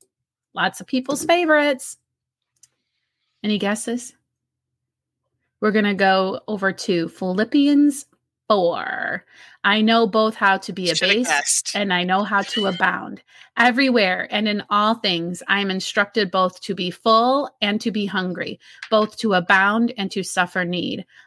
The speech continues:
Speaker 1: I can do all things through Christ, which strengtheneth me."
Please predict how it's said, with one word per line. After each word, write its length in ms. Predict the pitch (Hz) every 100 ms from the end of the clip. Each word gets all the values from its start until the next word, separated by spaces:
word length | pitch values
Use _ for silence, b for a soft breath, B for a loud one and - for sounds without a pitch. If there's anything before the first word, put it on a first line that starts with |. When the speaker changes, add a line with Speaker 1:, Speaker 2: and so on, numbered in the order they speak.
| b
Speaker 1:
I 100 | 208
can 160 | 226
do 220 | 208 196 -
all 260 | 196 208
things 480 | 220 226 196 196 -
through 220 | - 180
Christ, 460 | - - 175 - -
which 180 | 180 -
strengtheneth 640 | - 185 175 - 175 -
me." 280 | - 214